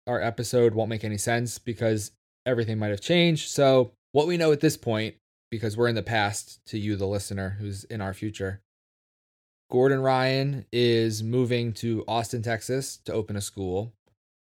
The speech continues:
Craig Jones and Nicky Ryan and Ethan Krenlenstein and who else? One more?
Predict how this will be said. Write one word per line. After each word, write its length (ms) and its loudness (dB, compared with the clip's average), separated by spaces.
Craig 360 0
Jones 840 2
and 300 -2
Nicky 220 -4
Ryan 540 0
and 280 -2
Ethan 240 -6
Krenlenstein 760 -6
and 360 -4
who 140 2
else? 380 2
One 160 -2
more? 340 -2